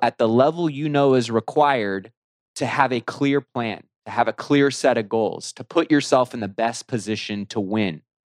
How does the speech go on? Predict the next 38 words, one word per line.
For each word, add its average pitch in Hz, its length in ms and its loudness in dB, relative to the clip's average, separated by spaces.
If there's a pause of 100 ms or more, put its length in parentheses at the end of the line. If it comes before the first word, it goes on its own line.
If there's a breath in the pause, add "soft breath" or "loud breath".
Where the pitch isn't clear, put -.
(120)
to 139 100 -4
grow, 107 540 0 (480)
to 123 80 -2
gain 127 400 2
that 117 240 0
ground 110 340 2
that 98 120 -8
you're 110 180 0
looking 104 300 -2
to 92 40 -6
cover? 85 420 -2 (500)
Did 170 180 -4
you 220 120 0
put 208 200 2
in 202 100 2
the 190 80 0
work 196 300 2
on 143 140 -2
getting 165 320 0
those 151 260 2
goals 147 340 2
clear 170 400 0
enough 117 420 2 (400)
with 127 140 -2
a 131 80 4
strong 151 540 0
plan 143 440 -2
tied 151 380 0
to 131 80 -4
them 107 380 -6 (500)
to 156 100 -2
give 143 380 0
yourself 131 540 2
the 110 80 0
best 123 480 -2
chance 117 420 -8
to - 80 -18
have 120 580 -2